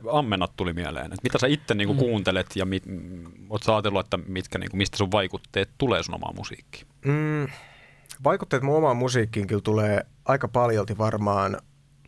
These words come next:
Speaker 3: varmaan niinku omista kokemuksista ja, ja niinku myöskin semmosesta niinku,
Speaker 1: Mä
Speaker 3: et-
Speaker 1: siis tarkoitin nyt niinku musiikillisesti, en, en niinku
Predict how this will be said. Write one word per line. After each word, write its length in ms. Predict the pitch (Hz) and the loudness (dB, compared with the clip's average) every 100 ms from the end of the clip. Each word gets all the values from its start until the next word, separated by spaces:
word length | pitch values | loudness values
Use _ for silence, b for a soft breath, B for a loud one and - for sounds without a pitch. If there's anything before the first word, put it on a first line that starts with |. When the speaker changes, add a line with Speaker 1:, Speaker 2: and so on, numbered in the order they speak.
| - | -2
Speaker 3:
varmaan 320 | 113 110 110 | 0 2 2
niinku 180 | 107 - 135 | 0 2 2
omista 340 | 131 120 110 | 2 2 0
kokemuksista 920 | 120 117 117 110 104 - 101 - 107 - B B B - - _ _ 104 | 2 2 2 2 2 0 -2 -2 -2 -2 B B B -20 -20 _ _ -2
ja, 340 | 101 101 - - - | 0 0 -2 -8 -6
ja 120 | 120 - - - _ - b b - B B B | -4 -4 -6 -20 _ -20 b b -20 B B B
niinku 380 | 110 110 107 - - | 2 2 0 -6 -8
myöskin 380 | 127 139 143 120 | 2 2 4 2
semmosesta 600 | 127 123 117 113 113 113 | 2 2 2 2 2 2
niinku, 240 | 107 104 | 2 4
Speaker 1:
Mä 60 | 110 | 4
Speaker 3:
et- 40 | |
Speaker 1:
siis 140 | 110 113 | 4 4
tarkoitin 300 | 113 110 110 | 2 2 0
nyt 100 | 104 | 0
niinku 140 | 107 | 2
musiikillisesti, 760 | 120 131 107 101 85 87 87 98 | 2 2 2 0 -2 -2 0 0
en, 160 | 95 - | 0 -4
en 260 | 95 90 - - | -4 -4 -6 -10
niinku 360 | 95 95 90 | -8 -6 -6